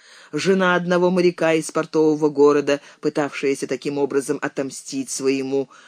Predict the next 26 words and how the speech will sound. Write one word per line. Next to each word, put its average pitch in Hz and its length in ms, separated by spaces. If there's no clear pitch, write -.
кобелю-мужу 139 1080
за 143 180
непрерывные 135 680
измены. 123 680
Одна 208 320
богатая 277 520
вдова, 208 560
от 160 180
которой 180 440
Тузику 175 460
потом 160 280
пришлось 156 500
убегать 151 580
ночью 143 460
в - 20
одних 135 320
кальсонах, 147 680
потому 143 260
что 131 180
она 131 160
хотела 135 460
бедного 127 420
Тузика 160 460
взять 135 360
на 131 160
себя 151 480